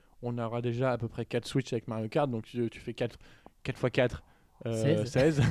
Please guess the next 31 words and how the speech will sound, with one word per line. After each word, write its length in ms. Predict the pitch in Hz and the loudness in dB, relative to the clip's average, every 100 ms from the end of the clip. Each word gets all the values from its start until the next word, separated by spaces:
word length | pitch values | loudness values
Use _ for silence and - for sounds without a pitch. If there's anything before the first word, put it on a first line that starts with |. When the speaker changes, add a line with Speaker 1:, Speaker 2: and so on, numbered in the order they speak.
| - | 10
Speaker 1:
<laughs> 560 | 247 180 240 233 190 | 10 10 4 0 -2
Bravo. 300 | 135 131 151 - 196 | 0 6 6 6 -2
Ça 80 | 139 | 0
fait 120 | 165 | 2
à 20 | |
peu 100 | 143 | 4
près 160 | 147 156 | 4 4
la 80 | 139 | 4
population 440 | 131 143 139 139 | 0 2 2 2
totale 280 | 139 127 139 | 0 2 2
de 60 | 123 | 0
trois 160 | - | 0
D 60 | 123 | 0
S 120 | 117 | 2
hors 100 | 120 | 0
Switch 240 | - 131 113 | 0 2 8
Union. 340 | 139 135 180 | 10 12 10
Donc, 120 | 156 | 10
Speaker 2:
Ouais. 40 | 113 | 4
Speaker 1:
c'est 80 | 127 | 0
bon, 100 | 180 | 0
on 40 | |
peut 100 | - | 2
tous 120 | - 135 | 0 8
jouer. 200 | 156 185 226 - - | 12 12 12 6 4
<laughs> 340 | - 220 185 - | -12 -10 -8 -2
C'est 120 | - | 2
à 20 | |
peu 80 | 120 | 2
près 140 | 117 135 | 2 0
ça. 200 | 165 | 0